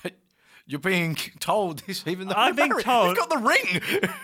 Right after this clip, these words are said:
Speaker 1: <laughs>
Speaker 2: I'm being told this. He's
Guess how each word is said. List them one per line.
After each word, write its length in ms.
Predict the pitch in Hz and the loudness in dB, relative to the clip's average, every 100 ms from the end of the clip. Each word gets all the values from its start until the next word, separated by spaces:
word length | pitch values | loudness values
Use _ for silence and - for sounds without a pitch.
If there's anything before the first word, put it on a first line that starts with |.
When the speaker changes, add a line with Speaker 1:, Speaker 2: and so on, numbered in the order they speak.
| - | -18
Speaker 1:
<laughs> 240 | - _ - | -20 _ -8
Speaker 2:
I'm 120 | 190 | -2
being 200 | 190 180 | -2 -4
told 340 | 185 226 233 | 0 0 0
this. 280 | 220 254 - _ _ _ | -2 -2 -6 _ _ _
He's 540 | - 233 233 175 - | -4 -2 -2 -6 -14